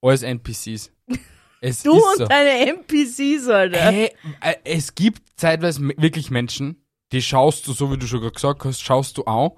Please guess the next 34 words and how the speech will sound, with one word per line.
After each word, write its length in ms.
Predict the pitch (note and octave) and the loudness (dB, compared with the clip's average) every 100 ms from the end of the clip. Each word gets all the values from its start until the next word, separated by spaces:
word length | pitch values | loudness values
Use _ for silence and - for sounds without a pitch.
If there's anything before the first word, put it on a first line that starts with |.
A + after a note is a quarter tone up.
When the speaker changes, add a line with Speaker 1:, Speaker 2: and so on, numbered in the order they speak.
| _ - - | _ -20 -8
Speaker 1:
und 120 | B2+ | -6
du 40 | |
siehst 360 | C3+ D3+ D#3 - | -2 -2 -2 0
da 120 | D#3+ | -2
einen 180 | - C#3 | 0 0
offen 240 | C3 - | 0 0
mit 100 | C#3+ | -2
einer 180 | C3 C3 | 0 -2
Platschern 440 | B2 B2+ - A#2+ A2 | -2 -4 -2 -4 -4
sitzen, 400 | A2+ - D3 E3+ _ - _ | -6 -8 -8 -10 _ -20 _
beziehungsweise 1000 | C#3+ - F3+ G#3+ G3+ C#3 B2 A#2 C#3+ E3+ - _ _ _ _ | -4 -2 0 0 0 0 0 2 -2 -4 -8 _ _ _ _
die 200 | D3+ - _ _ _ | -4 -4 _ _ _
laufen 720 | D3+ C#3 C3+ F#3+ - A3 A3 | 0 4 4 4 0 -4 -2
planlos 760 | - D3+ C3 D#3+ G3+ G3 G#3 - | -4 -2 0 0 0 0 0 -2
bei 120 | D#3+ | -4
dir 280 | D3 F3 G#3 | -4 -4 -4
in 60 | |
der 100 | F3 | -4
Gegend 380 | D3 G3 G3+ - | -6 -6 -6 -6
herum 280 | B2+ B2 D#3 | -6 -4 -4
und 140 | C3+ | -4
du 120 | C3+ A#2+ | -6 0
weißt 260 | C3 D#3+ - | 0 0 -2
eigentlich 360 | E3 D#3 C#3+ | -2 -4 -2
nicht, 220 | C3+ D#3 | 0 0
was 200 | B2+ C3+ | 0 -4
die 120 | - C3 | -4 -6
so, 240 | C#3 C3 | -4 -6
so, 220 | - C#3 A#2+ | -6 -8 -6
so 340 | - A#2 F#2 - | -2 -2 -2 -6
machen 420 | G#2+ D3+ - C3 | 0 0 0 -4
und 120 | A2+ | -4
so. 140 | G#2+ - | -2 -2
Und 320 | - D#3 E3 | 0 0 0